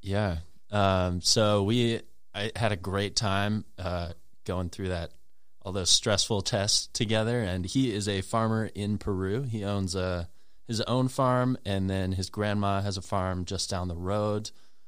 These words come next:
Uh, he knows a bunch of other farmers, and he lives a few, a few hours outside of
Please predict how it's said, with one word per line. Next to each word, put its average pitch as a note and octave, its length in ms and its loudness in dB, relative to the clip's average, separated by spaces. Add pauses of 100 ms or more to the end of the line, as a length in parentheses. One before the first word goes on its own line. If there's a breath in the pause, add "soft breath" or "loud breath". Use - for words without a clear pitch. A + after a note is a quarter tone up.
(100)
Uh, F2+ 320 0
he G2 160 0
knows G2 180 0
a F#2+ 60 -2
bunch F#2+ 240 -4
of F2+ 100 -4
other G2 260 -2
farmers, F#2+ 800 2 (120)
and F2 440 -4
he A#2 120 -4
lives G2+ 500 0
a - 60 -6
few, B2+ 220 -2
a G2+ 220 -6
few C3 220 -2
hours G2 240 0
outside F#2 280 -2
of F2 160 -6